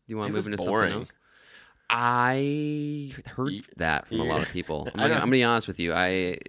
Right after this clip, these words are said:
Speaker 1: I'm
Speaker 2: You like
Speaker 1: in, I'm in school, and I was doing coding, H T M L and C S S while
Speaker 2: Uh,
Speaker 1: watching the Super Bowl.
Speaker 2: So which was more boring?
Speaker 1: Just <laughs>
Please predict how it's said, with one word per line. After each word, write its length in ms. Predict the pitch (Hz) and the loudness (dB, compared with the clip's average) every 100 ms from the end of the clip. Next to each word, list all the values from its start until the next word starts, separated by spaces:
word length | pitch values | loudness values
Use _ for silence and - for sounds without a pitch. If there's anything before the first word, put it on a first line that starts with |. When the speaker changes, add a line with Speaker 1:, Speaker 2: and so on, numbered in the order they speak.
| - - | -12 -6
Speaker 1:
I'm 80 | 98 | 2
Speaker 2:
You 40 | 107 | 4
like 140 | 90 | 4
Speaker 1:
in, 60 | - | 2
I'm 220 | - 98 | 0 2
in 100 | 110 | 0
school, 640 | 104 - 107 95 92 92 87 | 0 -2 0 2 2 2 0
and 100 | 92 | 0
I 140 | 92 | 0
was 140 | 92 80 | -2 -4
doing 480 | 73 104 98 92 90 | -4 -2 0 -2 -4
coding, 540 | - 92 82 78 76 | -4 -2 -2 -6 -6
H 220 | 82 76 | -8 -8
T 120 | - | -6
M 100 | 87 | -4
L 260 | 82 78 71 | -2 -4 -6
and 120 | 71 | -8
C 140 | 76 78 | -8 -6
S 160 | 73 | -6
S 240 | 78 71 - | -6 -6 -6
while 380 | 85 85 - 151 | -4 -2 -2 0
Speaker 2:
Uh, 60 | |
Speaker 1:
watching 320 | 110 87 - 80 | 0 -2 -4 -10
the 80 | |
Super 260 | 71 76 67 | -10 -10 -10
Bowl. 300 | 67 64 52 _ _ | -10 -12 -14 _ _
Speaker 2:
So 160 | - 123 | -4 0
which 180 | 110 110 | 0 0
was 120 | 98 | -2
more 140 | 101 | 0
boring? 200 | 87 87 80 | 0 0 2
Speaker 1:
Just 100 | - - | 2 0
<laughs> 20 | - | 2